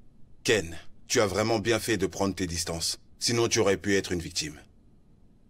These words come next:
Son mari souffre énormément. Si jamais elle tombait amoureuse de toi, tu ne pourrais pas lui refuser. Sinon, tu aurais fouetté son orgueil. Tu ne pourrais pas l'éviter non plus.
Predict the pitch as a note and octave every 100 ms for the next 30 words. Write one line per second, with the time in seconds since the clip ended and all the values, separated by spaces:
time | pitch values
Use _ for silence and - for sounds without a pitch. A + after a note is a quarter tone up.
0 | _ _ - C3+ A#2+ G#2+ A#2 - A#2 G#2+
1 | G2+ F#2+ E2+ D2+ D#2 - - - - A#2+
2 | - C#3 C3 B2 A2 A2+ A2 G#2 G2+ G2
3 | F#2 F2+ G2+ G2+ G#2+ F2 G2+ G2 F#2 A2
4 | F2+ D#2+ - D#2+ D#2+ - - _ - -
5 | - - B2+ A#2 A#2+ - A2+ F#2+ F#2 E2
6 | D#2+ - - C3 B2+ - G2+ E2+ E2 E2+
7 | E2 G2+ G2 G2+ G2 G#2+ F2+ E2 E2 D#2
8 | - -